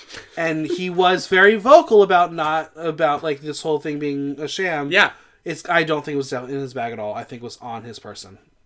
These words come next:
Speaker 2: Sure. I would, I don't,
Speaker 1: Or
Speaker 2: I don't necessarily mind that. I also think
Speaker 1: Do you think he
Speaker 2: maybe
Speaker 1: could have left it at the beach?
Speaker 2: Yeah, he might have left it. I think if he gives it back to Denise and Denise has custody of the full idol,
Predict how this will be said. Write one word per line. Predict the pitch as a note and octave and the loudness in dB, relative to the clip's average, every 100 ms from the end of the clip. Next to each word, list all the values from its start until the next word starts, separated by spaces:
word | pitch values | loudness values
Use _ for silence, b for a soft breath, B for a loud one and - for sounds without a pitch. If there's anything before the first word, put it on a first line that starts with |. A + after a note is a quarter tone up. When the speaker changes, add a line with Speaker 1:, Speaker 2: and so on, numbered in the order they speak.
| _ _ _ _ _ - | _ _ _ _ _ -8
Speaker 2:
Sure. | - F3 A#2 _ _ _ - | -2 0 -2 _ _ _ 0
I | F3 | 2
would, | G#3 G3+ | 4 4
I | F3+ | 4
don't, | G3+ G#3+ | 6 8
Speaker 1:
Or | D#4 | 10
Speaker 2:
I | C4+ | 10
don't | A3+ A3+ | 10 6
necessarily | D#3 E3+ D#3 C#3+ | 0 0 0 0
mind | C3+ | -2
that. | B2+ - | -2 2
I | D#3 | 2
also | D#3 F#3 F#3 F#3+ | 4 2 2 0
think | - C#3+ B2 - - - - | 0 -2 -4 -10 -20 -16 -6
Speaker 1:
Do | |
you | F#3+ | -4
think | G#3 | -2
he | A3 | 2
Speaker 2:
maybe | A#3+ G#3+ D#3+ | 6 6 6
Speaker 1:
could | - G#3+ | 2 2
have | - | -2
left | D3 | -4
it | E3 | -4
at | C#3+ - _ _ _ _ _ E3+ F3 | -4 -8 _ _ _ _ _ -18 -6
the | C#3+ | -4
beach? | C3+ B3+ - - _ _ _ _ _ _ _ - | -4 -10 -12 -16 _ _ _ _ _ _ _ -4
Speaker 2:
Yeah, | G#3+ | -2
he | F#3+ E3+ | 0 -2
might | D3+ | -4
have | B2 | -4
left | G#2 - | -8 -8
it. | A2 - _ - | -10 -12 _ -4
I | C#3+ | -4
think | E3+ D#3 - | -2 -4 -6
if | C3+ C#3+ | -8 -6
he | C#3+ | -2
gives | D3 C#3+ | 0 -2
it | A#2+ | 0
back | A#2+ B2 | 0 0
to | - | -4
Denise | A#2+ A#2 A#2 A2+ | -8 -8 -8 -10
and | A#2 | -12
Denise | G#2+ A2 G#2+ | -12 -12 -10
has | A#2 - | -10 -10
custody | A2+ - A2 | -12 -10 -10
of | G#2 | -10
the | G#2 | -10
full | G#2+ G2 | -10 -6
idol, | G2 G#2+ B2+ | -6 -4 -6